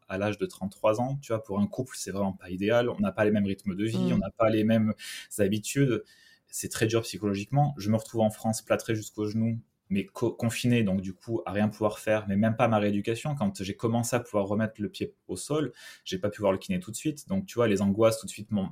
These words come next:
Speaker 1: m'ont envahi en me disant, « Mais est-ce que je vais pouvoir vraiment, euh, bien remarcher un jour, quoi ? » Et donc,
Speaker 2: Mm.
Speaker 1: psychologiquement, ça a été difficile parce que c'était un rêve. Et surtout, entre le rêve et la réalité, on s'était donné les moyens de le vivre, ce rêve.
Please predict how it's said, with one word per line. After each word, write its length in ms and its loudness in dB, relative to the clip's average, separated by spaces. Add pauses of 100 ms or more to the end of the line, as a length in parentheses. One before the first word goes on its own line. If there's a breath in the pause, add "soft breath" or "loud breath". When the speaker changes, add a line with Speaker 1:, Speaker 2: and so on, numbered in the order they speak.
(320)
Speaker 1:
m'ont 220 -10
envahi 340 4
en 100 2
me 80 0
disant, « 180 0
Mais 120 2
est-ce 100 -4
que 100 -4
je 60 -4
vais 100 0
pouvoir 300 2
vraiment, 380 2
euh, 80 0
bien 240 -2
remarcher 420 -2
un 120 2
jour, 280 -2
quoi ? » 160 -4 (680 loud breath)
Et 120 2
donc, 140 4
Speaker 2:
Mm. 40 2
Speaker 1:
psychologiquement, 560 2
ça 120 2
a 20 0
été 100 0
difficile 560 -2
parce 240 -4
que 340 0 (120)
c'était 260 -4
un 160 2
rêve. 260 4 (280)
Et 160 -2
surtout, 540 -2
entre 300 -2
le 80 2
rêve 200 4
et 40 6
la 60 4
réalité, 320 0
on 60 0
s'était 180 -4
donné 220 2
les 40 4
moyens 220 4
de 60 2
le 60 2
vivre, 200 -2
ce 160 -8
rêve. 260 -2